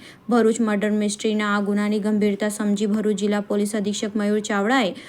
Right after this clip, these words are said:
ગુનો સત્વરે શોધી કાઢવા ડી વાય એસ પી સી કે પટેલ, એલ સી બી પી આઈ સી ડિવિઝન પોલીસ સ્ટેશનની ટીમને સૂચના અને માર્ગદર્શન આપ્યું હતું. એલ સી બી પી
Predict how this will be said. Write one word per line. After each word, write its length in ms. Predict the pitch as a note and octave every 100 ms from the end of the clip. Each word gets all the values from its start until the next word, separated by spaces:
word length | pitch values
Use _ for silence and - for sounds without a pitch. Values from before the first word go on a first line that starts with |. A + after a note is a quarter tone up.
| - - A3+
ગુનો 220 | C#4 F4
સત્વરે 380 | F4 D4 C#4 C#4 C#4+
શોધી 240 | A#3 A#3 A#3
કાઢવા 280 | A3 A3 G#3+
ડી 100 | G#3 G#3+
વાય 180 | G#3+
એસ 60 | G#3+ A3+
પી 100 | G#3+
સી 120 | G3+ G#3
કે 80 | G3+
પટેલ, 320 | G#3 G#3+ G#3+ G3+
એલ 80 | G3+
સી 120 | A#3 G3+
બી 120 | A3 G#3+
પી 120 | G#3 G#3+
આઈ 160 | A3 A3
સી 120 | G#3+
ડિવિઝન 480 | G3 G3+ G#3 G#3 G#3+ G3+
પોલીસ 260 | G3+ G#3
સ્ટેશનની 440 | G#3+ G#3+ A3 A3 G#3+
ટીમને 380 | G#3 A#3 A#3+ F3+ - - - -
સૂચના 360 | C#4 C#4+ D#4
અને 60 | D4+ D4
માર્ગદર્શન 560 | A3+ G#3+ G#3 G3+ B3+ A3+
આપ્યું 300 | - G3+ A3
હતું. 240 | G3+ G3 G3+
એલ 100 | G3+
સી 120 | G#3+ G#3
બી 100 | G#3
પી 140 | G#3+